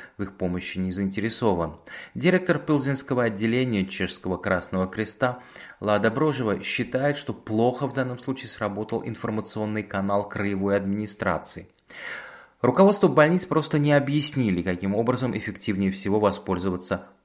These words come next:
помощью добровольцев. «Медики-профессионалы должны лечить и своевременно отдыхать, а добровольцы займутся застилкой кровати», налегает Лада Брожева.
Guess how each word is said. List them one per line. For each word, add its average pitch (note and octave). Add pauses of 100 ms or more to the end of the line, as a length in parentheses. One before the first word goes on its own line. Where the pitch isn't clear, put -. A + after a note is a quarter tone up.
(120)
помощью F#2+
добровольцев. F2+ (680)
«Медики-профессионалы G#2+
должны A2
лечить A#2+
и -
своевременно F#2
отдыхать, A#2 (240)
а G#2+
добровольцы A2+
займутся G2 (140)
застилкой F#2+
кровати», F2+ (240)
налегает G2
Лада F2+
Брожева. F#2